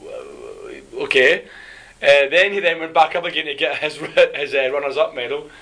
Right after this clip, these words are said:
Uh, and then as John Book went up to pick up, he lifted the, the trophy,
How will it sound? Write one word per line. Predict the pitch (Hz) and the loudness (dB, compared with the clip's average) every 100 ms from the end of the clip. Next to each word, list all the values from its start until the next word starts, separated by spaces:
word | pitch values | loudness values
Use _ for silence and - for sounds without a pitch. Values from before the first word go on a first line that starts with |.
| - - - _ | -20 -20 -20 _
Uh, | 131 | 2
and | 135 143 135 151 180 | 6 6 2 -2 0
then | 196 165 | 0 0
as | 151 | -4
John | 175 185 190 | 2 2 2
Book | 165 160 156 | -4 -6 -6
went | 151 | 0
up | 151 151 | 0 -2
to | 135 | -10
pick | 135 147 147 | -6 -6 -2
up, | 143 - | -4 -2
he | 143 | 0
lifted | 143 - - 131 123 - | 0 0 2 2 2 -4
the, | 135 | -6
the | - | 0
trophy, | 185 - 131 | 2 4 2